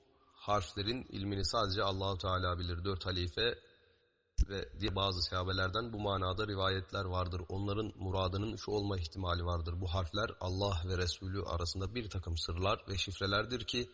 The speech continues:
başkasının anlaması kastedilmemiştir. Zira manası olmayan bir şeyle hitapta bulunulmaz. Beyzavi. Hakim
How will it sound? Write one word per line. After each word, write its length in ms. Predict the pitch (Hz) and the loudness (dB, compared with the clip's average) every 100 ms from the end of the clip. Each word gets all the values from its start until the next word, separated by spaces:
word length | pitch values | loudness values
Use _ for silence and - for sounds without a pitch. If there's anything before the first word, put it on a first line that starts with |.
| - - - _ _ _ | -16 -20 -20 _ _ _
başkasının 500 | - 117 - 110 98 - | -4 -2 0 0 -2 -2
anlaması 960 | - 110 107 107 107 - 127 139 - _ _ - | -2 0 2 2 0 0 0 -2 -10 _ _ -10
kastedilmemiştir. 1160 | - 110 - 104 101 101 95 85 82 - 82 - - | -2 0 0 -2 0 0 0 0 -2 -4 -10 -12 -8
Zira 360 | 98 104 90 | 0 2 2
manası 500 | 90 92 92 90 - | 2 2 2 2 2
olmayan 460 | 107 101 95 104 113 | 0 0 0 0 -2
bir 100 | 104 | 0
şeyle 500 | 95 98 92 98 110 - _ _ _ _ _ - - | 0 0 0 0 -2 -10 _ _ _ _ _ -18 -10
hitapta 580 | 95 92 - 107 113 113 - | -2 -2 0 0 0 -2 -8
bulunulmaz. 720 | 95 95 90 90 82 - - - _ _ _ _ | -4 -2 0 0 0 -2 -6 -12 _ _ _ _
Beyzavi. 640 | - 95 90 85 92 87 82 80 - - _ _ _ _ _ _ _ _ _ | -2 2 4 4 4 4 2 -2 -12 -20 _ _ _ _ _ _ _ _ _
Hakim 500 | - 104 101 127 131 | 0 0 0 -4 -8